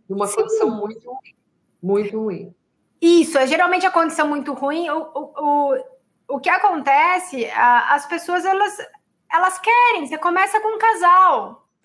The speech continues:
Speaker 2: só que isso vai desenfreando, né? Ir ao veterinário, quando você tem um coelho, é muito importante. Por quê? Vamos ver.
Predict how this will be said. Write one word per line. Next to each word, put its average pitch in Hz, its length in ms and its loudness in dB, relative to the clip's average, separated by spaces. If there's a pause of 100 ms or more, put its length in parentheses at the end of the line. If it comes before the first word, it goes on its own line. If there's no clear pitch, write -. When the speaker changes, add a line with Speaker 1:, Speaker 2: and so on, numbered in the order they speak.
(140)
Speaker 2:
só 349 240 -2
que 349 180 -4
isso 370 280 -6
vai 320 220 2
desenfreando, 247 1000 -8
né? 269 600 2
Ir 381 360 0
ao 359 160 2
veterinário, 262 840 -2
quando 254 180 -10
você 254 260 -8
tem 254 160 -12
um 240 140 -10
coelho, 247 500 0
é 254 100 0
muito 294 380 -2
importante. 240 560 -10
Por 370 220 -6
quê? 220 280 -6
Vamos 320 320 -2
ver. 247 200 -4